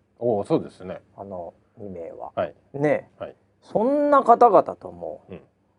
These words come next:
Speaker 2: 普通に共演してるってことですよね。
Speaker 1: はい。
Speaker 2: 冷静に考えたらね。
Speaker 1: ええ。
Speaker 2: ええ。まあ、それはそれで、あの、本人もまた、
Speaker 1: うん。
Speaker 2: あのー、お笑い好きだから。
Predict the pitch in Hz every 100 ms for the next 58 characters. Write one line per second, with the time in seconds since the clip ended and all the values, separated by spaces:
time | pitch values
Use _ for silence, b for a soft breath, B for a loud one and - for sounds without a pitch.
0 | _ _ - - 202 226 214 - 175 160
1 | 135 123 - 117 98 - 82 90 - -
2 | 107 135 131 127 110 95 92 95 90 -
3 | 87 80 82 - - - 110 87 85 76
4 | 76 113 95 82 80 - 135 - 233 226
5 | 214 190 185 190 B B - 302 269 170
6 | 117 107 92 - 82 - 117 85 _ _
7 | _ _ 107 107 107 104 101 95 92 90
8 | 165 214 214 185 143 135 110 - -